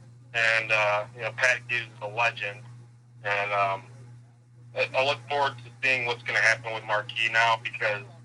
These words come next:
um, while I'm kinda sad that it's, they're leaving and they're going to Marquee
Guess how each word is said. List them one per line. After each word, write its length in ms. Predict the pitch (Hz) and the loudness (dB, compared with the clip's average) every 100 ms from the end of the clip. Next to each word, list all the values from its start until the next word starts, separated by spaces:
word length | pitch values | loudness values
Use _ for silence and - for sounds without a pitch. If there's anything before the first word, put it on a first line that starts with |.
| - - - - - - 101 | -20 -20 -20 -20 -20 -14 -6
um, 300 | 95 95 - - - | -4 -4 -10 -18 -16
while 460 | 131 120 127 127 123 | 0 6 8 8 4
I'm 240 | 120 120 - - | 2 2 -8 -6
kinda 260 | - 196 131 120 | 2 4 4 0
sad 260 | 120 120 120 | 2 2 2
that 120 | 113 | -4
it's, 100 | 113 - - - | -6 -12 -20 -8
they're 200 | 117 113 | -4 -2
leaving 460 | 123 123 139 143 - - - - - - - - - | 0 2 2 -2 -6 -16 -20 -20 -20 -20 -20 -20 -2
and 200 | 113 110 | 2 2
they're 80 | 110 | 0
going 200 | 117 123 | 2 2
to 60 | 135 | 4
Marquee 520 | 135 123 - 147 | 2 2 -2 -2